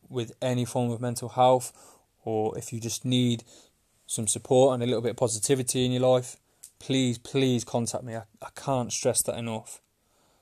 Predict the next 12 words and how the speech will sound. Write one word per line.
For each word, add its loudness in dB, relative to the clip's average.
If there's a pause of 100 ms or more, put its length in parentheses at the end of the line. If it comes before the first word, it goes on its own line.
(420)
Okay, -10
now -4
I -6
promise -6
I'm -12
done. -8 (760)
Thank -4
you. 0 (680)
Have 0
an -2
awesome -4
day. -4